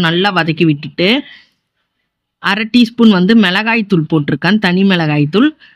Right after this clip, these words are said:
கரம் மசாலா கால் டீஸ்பூன் போட்டு நம்ம நல்லா பச்சை வாசனை போகிற வரைக்கும் நல்லா நம்ம வதக்கி எடுத்துக்கணுங்க. இந்த அளவுக்கு எடுத்ததுக்கு அப்புறம் நாலு முட்டைய உடைச்சு ஊத்தி நம்ம நல்லா கிண்டிக்கிட்டே இருக்கணும். இங்க பாருங்க,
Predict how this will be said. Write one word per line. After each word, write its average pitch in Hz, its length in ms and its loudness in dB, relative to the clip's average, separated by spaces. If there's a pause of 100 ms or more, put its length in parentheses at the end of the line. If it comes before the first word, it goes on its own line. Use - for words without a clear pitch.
(160)
கரம் 196 300 2
மசாலா 214 320 -2 (140)
கால் 185 260 2
டீஸ்பூன் 190 500 2
போட்டு 151 240 0 (100)
நம்ம 165 300 0
நல்லா 175 300 0 (180)
பச்சை 202 320 -2
வாசனை 175 400 -2
போகிற 185 380 0
வரைக்கும் 156 420 0
நல்லா 175 300 0 (100)
நம்ம 170 280 -2
வதக்கி 175 400 -2
எடுத்துக்கணுங்க. 147 540 -2 (720)
இந்த 262 260 6
அளவுக்கு 240 320 0 (140)
எடுத்ததுக்கு 180 480 -2
அப்புறம் 156 400 0 (420)
நாலு 240 380 2
முட்டைய 196 480 0
உடைச்சு 180 280 0 (120)
ஊத்தி 160 260 2 (240)
நம்ம 180 300 0
நல்லா 170 340 2 (320)
கிண்டிக்கிட்டே 180 640 2
இருக்கணும். 160 480 0 (460)
இங்க 175 140 0 (120)
பாருங்க, 160 360 0